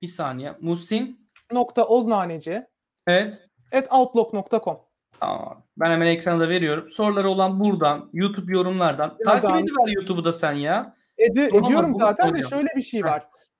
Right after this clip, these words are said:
Speaker 2: Ben yarın nöbete girerim. Yarın
Speaker 1: Tamam,
Speaker 2: nöbette
Speaker 1: hayır.
Speaker 2: girerim ben.
Speaker 1: Biz demedik ki bir saat sonra cevap verecek
Speaker 2: Yani
Speaker 1: diye.
Speaker 2: o
Speaker 1: Gelir
Speaker 2: anlamda
Speaker 1: oraya,
Speaker 2: demiyorum.
Speaker 1: bak. Sen
Speaker 2: Sadece şey
Speaker 1: görürsen
Speaker 2: diyorum.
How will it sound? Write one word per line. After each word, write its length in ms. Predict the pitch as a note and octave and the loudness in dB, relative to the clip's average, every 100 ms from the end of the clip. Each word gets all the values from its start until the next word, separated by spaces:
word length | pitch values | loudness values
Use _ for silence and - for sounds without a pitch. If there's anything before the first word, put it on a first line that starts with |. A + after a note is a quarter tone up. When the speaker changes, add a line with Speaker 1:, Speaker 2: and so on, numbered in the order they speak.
| F#3+ | -6
Speaker 2:
Ben 80 | |
yarın 380 | G#3 A#3+ D#4 D#4 | -2 0 2 2
nöbete 380 | C4 A#3 A#3+ D4+ | 2 2 0 0
girerim. 480 | D4+ E4 D#4+ D#4+ C4 | 0 2 0 0 0
Yarın 260 | B3 C4+ | 0 0
Speaker 1:
Tamam, 200 | B3+ E3 | 2 4
Speaker 2:
nöbette 160 | A3+ G3 | 2 2
Speaker 1:
hayır. 180 | F3+ B3 | 0 0
Speaker 2:
girerim 160 | B3+ | -2
ben. 100 | A3 F3+ | -8 -12
Speaker 1:
Biz 240 | D#3 D3+ | -12 -4
demedik 360 | F#3+ G#3+ B3 E4 | -2 -2 -4 -8
ki 120 | G#3+ | -6
bir 60 | G3 | -6
saat 280 | - F3 E3+ | 0 0 0
sonra 160 | E3 | -6
cevap 220 | D3 D3+ D#3 | -4 -4 -4
verecek 260 | C#3 C3+ | -10 -2
Speaker 2:
Yani 120 | A3+ | 0
Speaker 1:
diye. 80 | A#3 | 0
Speaker 2:
o 40 | A3+ | 4
Speaker 1:
Gelir 120 | B3 | 4
Speaker 2:
anlamda 320 | B3+ - C#4+ | 4 4 2
Speaker 1:
oraya, 140 | B3+ | 2
Speaker 2:
demiyorum. 280 | A#3 C#4 F#3+ | 2 2 0
Speaker 1:
bak. 80 | C4+ | 0
Sen 80 | A#3+ | 0
Speaker 2:
Sadece 160 | A3+ C4 | 0 0
şey 80 | A3 | 0
Speaker 1:
görürsen 200 | C4+ A3+ | 0 0
Speaker 2:
diyorum. 240 | G3+ E3 | -2 -2